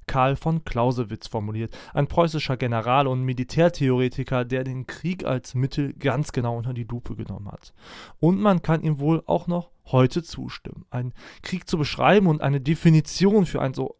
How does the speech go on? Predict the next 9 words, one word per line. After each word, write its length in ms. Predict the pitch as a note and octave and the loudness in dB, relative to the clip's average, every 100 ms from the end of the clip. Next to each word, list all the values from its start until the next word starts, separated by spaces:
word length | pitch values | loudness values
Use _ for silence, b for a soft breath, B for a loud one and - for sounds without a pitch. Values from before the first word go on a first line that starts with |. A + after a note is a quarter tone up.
| - | -6
ja, 140 | C3 | -6
abscheuliches 800 | - - - - E3+ E3 - C#3 | -6 -8 -8 2 2 2 -2 -6
Spektakel 580 | - B2 A#2+ C#3 C3 B2 | -4 -4 -2 -2 -2 -4
zu 120 | A#2+ | -6
finden, 320 | A2 B2+ D3 b b | -4 -4 -4 b b
fällt 320 | - - D#3+ | -6 -2 -2
schwer. 480 | - - B2+ A2 - _ | -4 -6 -6 -6 -12 _
Gerade 320 | B2+ D3 D3 | 0 2 2
auch, 200 | D3 D#3+ | 0 -2